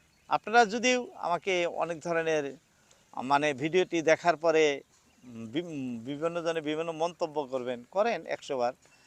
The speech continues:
আপনাদের মন্তব্যের সাথে আমি একমত। কিন্তু এটা আমি নিজে আগেও বলছি, আজকেও বলতেছি, না জাইনে হাঁস খামারে আসা একেবারেই নিষেধ। কিছু হলেও এই বিষয় চর্চা করে নিয়ে তারপরে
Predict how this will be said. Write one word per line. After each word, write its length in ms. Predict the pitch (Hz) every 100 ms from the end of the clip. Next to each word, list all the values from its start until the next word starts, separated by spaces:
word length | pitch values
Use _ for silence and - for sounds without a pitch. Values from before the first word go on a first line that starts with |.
| _ -
আপনাদের 480 | 123 139 127 127 123
মন্তব্যের 440 | 135 131 127 135
সাথে 280 | - 127 131
আমি 140 | 127
একমত। 400 | 123 - 113 104 - _ _ _ _
কিন্তু 220 | 170 165
এটা 240 | 190 196 196
আমি 220 | 196 202 - _ _ _ -
নিজে 320 | 139 165 175 175 -
আগেও 300 | 175 190 190
বলছি, 480 | 190 175 - 220 - - - _ -
আজকেও 440 | 135 165 - 190
বলতেছি, 640 | 180 180 190 175 - 185 185 _ _ -
না 380 | 127 165 170 170
জাইনে 420 | 156 165 160 170
হাঁস 320 | 151 151 -
খামারে 380 | - 151 156 160
আসা 360 | 139 - 151 151
একেবারেই 580 | 139 - 123 123 139
নিষেধ। 380 | 156 135 - 110 - _ _ _ _ _ _ _ _ _ -
কিছু 320 | 240 - - 269 160
হলেও 340 | 196 220 226 190 185
এই 80 | 202 160
বিষয় 300 | 151 170 170 -
চর্চা 300 | 160 - 165 156
করে 180 | 170 165 160
নিয়ে 200 | 170 202 240 _ _ _ _ -
তারপরে 580 | 131 170 170 170 175